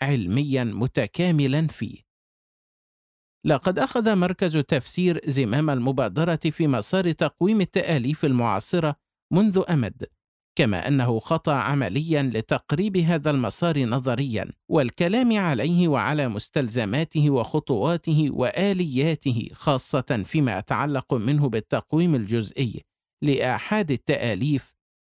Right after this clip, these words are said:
إذ نشر على موقعه مقالة مهمة تتصل ببيان آليات التقييم المنهجي لآحاد التآليف، وقد جاءت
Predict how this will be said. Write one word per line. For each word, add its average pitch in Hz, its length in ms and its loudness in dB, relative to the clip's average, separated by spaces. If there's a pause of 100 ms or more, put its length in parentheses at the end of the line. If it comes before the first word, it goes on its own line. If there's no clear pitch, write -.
(240)
إذ 165 200 2
نشر 233 360 0
على 185 320 0
موقعه 147 760 0
مقالة 170 640 0
مهمة 123 560 0 (680)
تتصل 220 560 2
ببيان 160 540 2
آليات 143 720 -2
التقييم 165 600 0
المنهجي 127 840 -2
لآحاد 143 680 0
التآليف، 117 800 -4 (760)
وقد 123 340 0
جاءت 120 380 -2